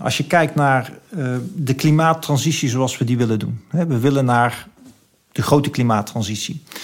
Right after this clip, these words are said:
Dan zijn er eigenlijk drie stappen die je moet nemen. En dat is heel raar, hè, die, die worden vaak vergeten. Maar eigenlijk de eerste stap die je moet doen, is gewoon heel eenvoudig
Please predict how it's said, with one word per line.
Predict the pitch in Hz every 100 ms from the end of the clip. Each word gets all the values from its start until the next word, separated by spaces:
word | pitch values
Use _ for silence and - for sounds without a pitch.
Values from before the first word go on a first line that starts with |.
| - - -
Dan | - 123
zijn | 180 180
er |
eigenlijk | 151 165 139 123
drie | - 196
stappen | - - 160 143 123
die | 127
je |
moet | 120 104
nemen. | 110 110 110 - _ _ 117
En | 123
dat | 127 147
is | 123
heel | 139 113
raar, | 117 139 147 - 180
hè, | 131 143
die, | 127
die | 117 117
worden | 117 113
vaak | 107 104
vergeten. | - 110 123 135 185 - - - -
Maar | - 120
eigenlijk | 156 139 123
de | 120
eerste | 226 220 -
stap | - 160 110
die | 120
je | 110
moet | 110
doen, | 107 190 226 -
is | 147
gewoon | - 117
heel | 117 160
eenvoudig | 113 117 123 143 -